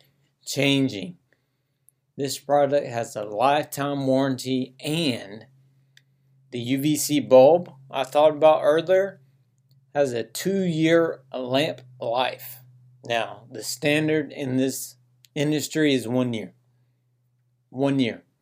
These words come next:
But this coil scrubber is so powerful, it has a two-year lamp life on the U V C bulb. Again,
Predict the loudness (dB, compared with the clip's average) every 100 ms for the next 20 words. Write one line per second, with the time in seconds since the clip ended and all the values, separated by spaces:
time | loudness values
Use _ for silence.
0 | _ _ 0 6 6 4 -2 -4 0 2
1 | 2 2 2 4 4 -4 -4 0 0 0
2 | -4 2 4 2 -2 -8 -8 -14 _ _
3 | _ -10 -4 -2 -2 -4 -6 -6 -8 -6
4 | -2 -2 -2 -4 -10 _ _ -18 -12 -8
5 | -8 -8 -8 -6 -4 -4 -6 -14 -20 _
6 | -12 -10 -12 -12 -10 -10 -10 -10 -6 0
7 | 0 0 -8 _ -6 0 0 0